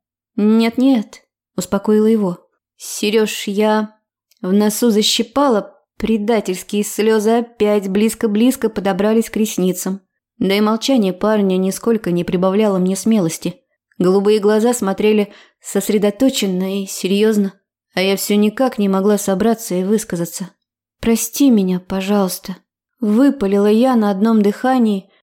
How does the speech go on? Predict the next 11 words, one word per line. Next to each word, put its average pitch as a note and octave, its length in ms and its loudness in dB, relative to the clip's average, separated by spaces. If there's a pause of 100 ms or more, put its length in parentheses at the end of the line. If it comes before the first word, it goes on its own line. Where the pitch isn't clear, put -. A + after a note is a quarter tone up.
(160)
и, A3 160 2
не A3 300 4
сдержавшись, G#3+ 840 -2
вытерла G3 540 -2
мокрые G3 440 0
глаза. F#3+ 520 -2 (540)
"Я G3+ 260 0
хотела G#3+ 540 0
оставить G#3 480 -2
тебя G3 260 -2
там". D#3+ 560 -4